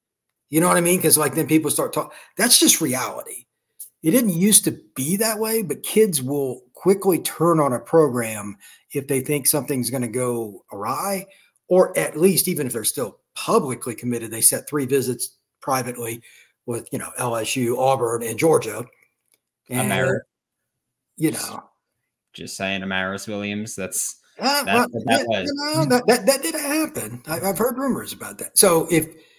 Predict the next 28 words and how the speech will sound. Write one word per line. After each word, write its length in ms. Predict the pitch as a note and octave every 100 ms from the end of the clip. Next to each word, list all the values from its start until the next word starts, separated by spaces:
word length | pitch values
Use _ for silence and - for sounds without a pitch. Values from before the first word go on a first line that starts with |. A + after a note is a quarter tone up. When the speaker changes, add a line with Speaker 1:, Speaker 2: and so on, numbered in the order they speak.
| _ _ _ _ -
Speaker 1:
if 180 | - -
you 100 | A#3
don't 220 | B3 G#3+
start 340 | - G#3 F3+
off 260 | D#3 C3 C3
good, 240 | C#3 F#3
all 400 | - D#3 A3+ C#4
of 60 | C#4
the 60 | B3
things 300 | B3+ A#3 F3
we're 160 | G3+
talking 380 | G3+ G3 F3 D3+
about, 360 | B2 A2+ A2+ -
yes, 260 | C3+ D3+ -
they 140 | D#3+
can 120 | D3
go 140 | C3+ C3
right. 240 | B2+ A2+
We 100 | G3+
can't 300 | G3+ A3+ D3
do 160 | F3+ F#3+
anything 300 | F3 F3+ E3
until 140 | D3
we 80 | D3
get 120 | D3
to 60 | C3
the 60 |
season. 600 | - - E3+ - - G#2